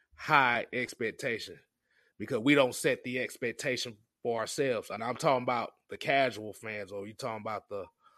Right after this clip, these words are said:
um, I only wanna ride with 'em when they win type fans.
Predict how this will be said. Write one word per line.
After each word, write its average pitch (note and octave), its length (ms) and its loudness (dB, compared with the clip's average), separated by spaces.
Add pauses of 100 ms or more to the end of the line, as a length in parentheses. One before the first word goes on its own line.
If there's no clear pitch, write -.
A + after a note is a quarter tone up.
(260)
um, G2+ 320 -4 (1700)
I B2 60 -2
only B2 200 4
wanna A#2 260 0
ride B2 300 4
with A#2 240 2
'em A2+ 80 -4
when A2+ 140 -4
they G#2+ 120 -6
win D3+ 360 10
type A2+ 320 -2
fans. - 540 -12